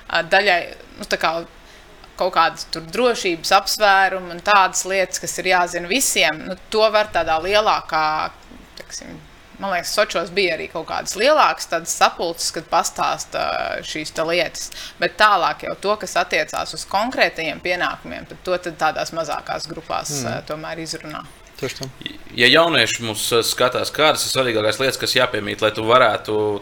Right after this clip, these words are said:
Speaker 3: tikt uz Olimpiskajām spēlēm kā brīvprātīgais? Saprotu, vecums nav šķērslis.
Speaker 1: Nē,
Speaker 2: Jā.
Speaker 1: vecums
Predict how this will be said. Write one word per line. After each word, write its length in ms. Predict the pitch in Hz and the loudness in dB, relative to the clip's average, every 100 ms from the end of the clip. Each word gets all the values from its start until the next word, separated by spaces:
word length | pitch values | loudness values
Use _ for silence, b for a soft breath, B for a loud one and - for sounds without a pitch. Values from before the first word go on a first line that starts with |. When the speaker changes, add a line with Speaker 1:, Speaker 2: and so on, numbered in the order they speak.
| - | -4
Speaker 3:
tikt 260 | - 131 - | 2 2 2
uz 120 | 107 | -2
Olimpiskajām 400 | 113 117 - 107 | 0 0 0 -2
spēlēm 340 | 101 - 117 110 | 0 0 0 0
kā 100 | 104 | -2
brīvprātīgais? 720 | 110 110 104 - 87 - - - B B B - - - - - - | -2 -2 -4 -4 -6 -6 -6 -10 B B B -20 -20 -20 -20 -20 -12
Saprotu, 400 | - 151 156 117 | 2 4 4 2
vecums 340 | 107 139 208 - | 2 2 2 0
nav 120 | 131 | -2
šķērslis. 480 | - - - - - - - | -2 -6 -6 -12 -18 -20 -12
Speaker 1:
Nē, 140 | - 104 | -6 -2
Speaker 2:
Jā. 60 | |
Speaker 1:
vecums 400 | 175 214 - 120 | 0 0 -2 -4